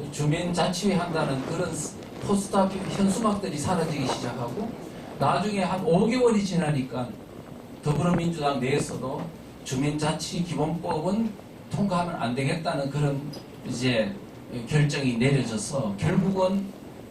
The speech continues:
예, 그냥 현재 이게, 예, 실행이 안 됐습니다. 그리고 만약에 그 법이 있-, 통과됐더라면 대한민국은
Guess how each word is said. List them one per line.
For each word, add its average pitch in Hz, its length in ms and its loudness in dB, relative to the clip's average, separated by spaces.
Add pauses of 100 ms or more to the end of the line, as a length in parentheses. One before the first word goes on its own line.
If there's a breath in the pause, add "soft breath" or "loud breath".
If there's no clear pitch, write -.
예, 107 260 0
그냥 117 420 2 (300)
현재 135 640 2 (460)
이게, 110 460 -2 (480)
예, 98 260 0
실행이 147 520 0
안 104 160 -2
됐습니다. 127 460 -4 (340)
그리고 180 500 2 (220)
만약에 202 540 2
그 185 140 0
법이 185 440 0 (360)
있-, 165 500 -2
통과됐더라면 190 1040 2 (340 loud breath)
대한민국은 180 800 4